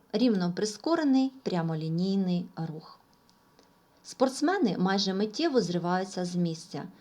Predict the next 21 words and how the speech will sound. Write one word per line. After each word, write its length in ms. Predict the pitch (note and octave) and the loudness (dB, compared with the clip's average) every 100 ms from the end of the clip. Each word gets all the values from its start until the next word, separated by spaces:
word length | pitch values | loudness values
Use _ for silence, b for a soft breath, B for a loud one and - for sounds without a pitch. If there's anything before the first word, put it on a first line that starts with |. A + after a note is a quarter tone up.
| B B | B B
Частки 460 | - F4+ - - | 0 0 -2 -4
секунди, 680 | A#3+ G3 F3+ G3 F#3 F3 E3+ | 2 2 2 0 0 0 0
і 80 | A#3 | 0
вони 240 | B3+ E4+ E4+ | 2 2 4
набирають 540 | G#3+ F#3 F#3 G3 G3+ | 2 2 2 2 0
швидкість, 640 | - F3 F3+ - - F#3 - B B | -4 -2 -2 -4 -10 -10 -14 B B
недоступну 760 | G#3 G#3+ G#3 - F3 F3 C4+ C4 | 2 4 2 -2 -2 0 0 0
звичайній 600 | F#3 G#3+ C4 E4+ E4 A3+ | -2 -2 0 0 2 2
людині. 560 | F3+ E3+ E3 D#3 D3+ - G3 B B B | 4 2 0 -2 -6 -10 -14 B B B
Пасажирський 680 | G3 G3 F#3+ F#3 F#3+ - A3+ | -4 0 2 2 0 0 -2
потяг 440 | A3+ D#4+ E4+ A#3+ A#3+ - | 0 0 2 0 -2 -6
загальмував, 840 | G#3 C#4+ F#4 C#4+ B3 F#3+ F#3 G3 B B | -2 -2 2 4 4 4 2 0 B B
змінивши 580 | A3 A#3 A#3+ B3 C#4 C4 | 0 6 6 6 4 0
свою 400 | B3+ - F3 F3 | -2 -2 0 0
швидкість. 720 | F3+ - D#3+ D#3+ - F3+ - B B B | -2 -4 -4 -4 -10 -12 -14 B B B
Це 140 | - G3 | -2 -2
приклади 640 | G3 F#3 F#3 E3+ D#3+ D#3 | 0 -2 0 -2 0 0
рівно 360 | F#3 F#3 F3 E3 | 2 2 0 -2
прискореного 720 | - G#3 - D#4+ D#4 C4+ A#3+ | -6 -6 -2 0 2 2 2
прямолінійного 1000 | A#3+ A#3 A#3 A#3+ C4 E4+ C#4 G#3+ F#3 F3 | 2 2 4 4 2 2 0 0 -2 -2
руху 380 | E3+ E3 - - | -4 -4 -6 -14